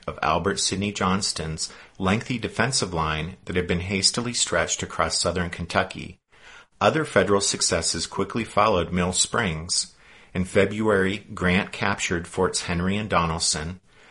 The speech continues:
The Confederates then withdrew from Bowling Green and also retreated from Nashville. By the beginning of March, Polk was evacuating Columbus, and so by April, the rebels had given up not only Kentucky,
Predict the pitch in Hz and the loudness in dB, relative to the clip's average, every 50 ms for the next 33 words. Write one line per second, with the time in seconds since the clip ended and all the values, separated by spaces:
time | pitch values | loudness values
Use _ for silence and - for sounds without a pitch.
0 | - - - - - - 101 92 92 101 95 101 107 110 117 - - - - - | -20 -8 -6 -6 -2 0 -2 0 2 4 4 6 4 4 2 2 2 0 0 2
1 | 90 92 90 98 104 104 104 - - - 98 92 95 95 - 92 87 78 87 98 | 0 2 2 2 0 -2 -4 -6 -4 -2 0 0 0 -2 -2 -4 -2 2 2 4
2 | 120 135 127 101 87 85 85 78 78 76 80 87 92 92 - _ _ - 90 85 | 4 4 0 -2 -2 -2 -2 -2 -2 -4 -4 -6 -6 -8 -12 _ _ -4 -2 0
3 | 76 92 92 98 - - - 104 101 104 - - - 92 87 95 92 92 - 98 | 2 2 2 2 4 2 2 2 0 -2 -4 -2 -2 0 0 0 0 0 -2 0
4 | 92 90 90 92 95 104 - - - - 85 76 76 78 85 98 - _ _ - | 2 2 4 4 2 2 0 -2 -2 0 -2 -2 -2 -2 -4 -8 -12 _ _ -20
5 | - - - - - - _ - 92 92 95 101 92 95 87 110 113 113 101 92 | -20 -20 -20 -20 -20 -20 _ 2 4 4 6 4 2 4 2 2 4 4 4 2
6 | 82 85 95 110 131 131 107 92 90 90 - - - - - - 98 101 98 - | 2 2 4 4 6 6 4 4 2 0 -2 -6 -6 -4 2 4 4 4 4 0
7 | 107 110 - - 95 98 95 101 - - 98 95 95 90 90 85 - - - 104 | -2 0 0 0 2 2 0 0 0 -2 0 0 2 2 0 -2 -2 -4 -2 0
8 | 117 135 127 98 90 76 80 82 - - - - - _ _ _ - - - - | 0 0 2 0 0 0 0 0 0 0 0 -2 -4 _ _ _ -20 -20 -20 -20
9 | - _ - 107 104 - - 135 127 - 123 107 - - 120 147 - - 101 92 | -14 _ -2 2 4 4 4 6 6 6 6 6 6 2 0 0 0 4 4 4
10 | 85 85 85 87 73 92 92 92 - 120 127 - - - 123 - - 110 - 127 | 4 4 2 0 2 4 4 4 4 2 2 2 0 -2 0 0 -2 -2 0 0
11 | 104 101 98 85 - - 95 90 92 95 95 98 92 90 - 92 90 - - - | 0 0 0 0 -2 0 2 2 2 2 2 0 0 -2 -4 -6 -6 -2 -2 -2
12 | 76 - - 92 80 80 85 | -2 -2 -4 -4 -4 -4 -6